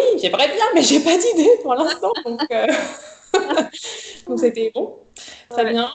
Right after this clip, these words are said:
Speaker 1: Donc, euh, je pars en vacances chez mes parents, euh, qui habitent, euh, sur, euh, la côte atlantique, là, me ressourcer avec Léonie pendant une semaine,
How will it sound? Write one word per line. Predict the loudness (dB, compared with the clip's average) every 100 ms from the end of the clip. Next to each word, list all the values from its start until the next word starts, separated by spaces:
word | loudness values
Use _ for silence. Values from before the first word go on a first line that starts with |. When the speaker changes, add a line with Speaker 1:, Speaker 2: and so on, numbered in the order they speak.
| -8
Speaker 1:
Donc, | -8 -2
euh, | 0 2
je | 2
pars | 4 2 2
en |
vacances | 2 0 -2 -4
chez | -4
mes | 0
parents, | 2 2 0 -2
euh, | -2
qui | -4
habitent, | -6 -6 -6
euh, | -6
sur, | -6 -6 -2
euh, |
la | 0 0
côte | 2 2
atlantique, | 2 0 -2 -2 2
là, | 4
me | 4
ressourcer | 2 0 -2 0
avec | 2 2 0
Léonie | -4 -2 -2
pendant | -2 -2
une | -4
semaine, | -6 -2 0